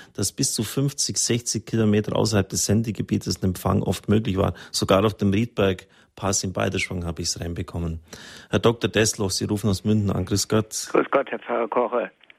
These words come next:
Speaker 2: Ich habe mit der blauen Taste nach neun Uhr weitergehört
Speaker 1: Ja.
Speaker 2: und, äh, möchte ein, noch ein Argument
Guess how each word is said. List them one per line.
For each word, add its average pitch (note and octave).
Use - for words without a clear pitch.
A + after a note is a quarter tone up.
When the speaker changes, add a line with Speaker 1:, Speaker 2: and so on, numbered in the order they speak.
Speaker 2:
Ich C#3+
habe C#3+
mit C#3
der B2
blauen A#2+
Taste B2
nach A#2
neun B2+
Uhr A#2
weitergehört C#3+
Speaker 1:
Ja. G2+
Speaker 2:
und, C#3
äh, B2+
möchte C3
ein, -
noch C#3+
ein C4
Argument C3